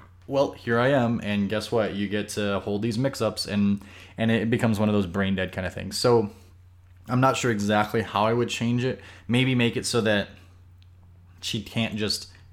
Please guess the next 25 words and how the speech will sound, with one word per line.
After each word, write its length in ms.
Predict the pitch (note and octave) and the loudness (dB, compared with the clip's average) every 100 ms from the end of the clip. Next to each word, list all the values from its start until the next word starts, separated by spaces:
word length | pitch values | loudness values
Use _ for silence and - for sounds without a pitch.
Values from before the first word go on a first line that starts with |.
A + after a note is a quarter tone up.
| - | -12
like, 220 | - G#2 G2 | -4 -4 0
like, 160 | A2 | 0
you 120 | A2 | 0
could 160 | B2 B2+ | 2 2
intercept 480 | B2 A2 - G2 - | 2 0 -2 -4 -4
her. 220 | F2+ G2 - - - | -12 -14 -20 -20 -8
Like, 80 | A2 | -4
she 140 | - | 2
doesn't 220 | B2+ A2+ | 2 2
have 120 | A2+ A2 | 2 0
a 60 | |
hitbox 500 | G#2 A2 G2+ G#2 G2 | 0 0 2 0 0
in 100 | G#2 | -4
front 220 | G2 G2+ | -2 -2
of 60 | G2+ | -2
her 100 | F#2+ | -2
when 140 | F#2+ | -4
she's 160 | F#2+ G2+ | -6 -6
dashing 400 | F2+ G2 - F#2+ | -2 -2 -2 -6
up, 160 | F#2+ F#2+ | -6 -6
when 80 | |
she 140 | F#2 G#2+ | -6 -4
has 160 | G2+ | -4
to, 60 | - | -4
like, 300 | G2 F#2 - | -4 -4 -8